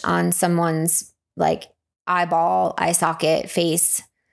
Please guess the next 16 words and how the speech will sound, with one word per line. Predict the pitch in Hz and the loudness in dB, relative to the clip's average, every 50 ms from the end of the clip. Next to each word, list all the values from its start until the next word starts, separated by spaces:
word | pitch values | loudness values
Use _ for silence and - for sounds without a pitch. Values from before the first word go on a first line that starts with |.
| _ _ _ _ | _ _ _ _
in | - 185 190 | -2 0 0
the | 190 180 | 0 0
darkness | 180 185 170 170 175 170 - 185 170 170 165 170 - - - - - - - | 0 0 0 0 -2 -4 -4 -2 -2 0 2 2 4 4 2 2 0 -2 -2
if | 185 175 170 - - - | -2 -2 -2 -2 -4 -2
you | 180 180 170 | -2 0 0
don't | 170 165 143 160 | 0 0 0 -2
know | 160 160 | -2 -2
exactly | 160 160 - 135 139 - - 151 | 0 0 0 0 0 -2 -2 -2
where | 160 156 151 | -2 -2 -2
they're | - 147 | 0 0
at, | 151 147 117 - - - - _ _ _ _ _ - | 0 0 -2 -4 -6 -8 -14 _ _ _ _ _ -6
like, | 185 170 131 - - | -4 -4 -4 -6 -6
closed | - - 156 156 - - - | -4 -2 0 0 0 0 0
fist | - - - - - | 0 0 0 0 0
punch. | - - - - - - - - - _ 247 269 285 | -2 -6 -6 -6 -6 -6 -6 -8 -10 _ -14 -6 -2
So | - - 165 135 101 - - | 0 0 0 0 -2 -4 -6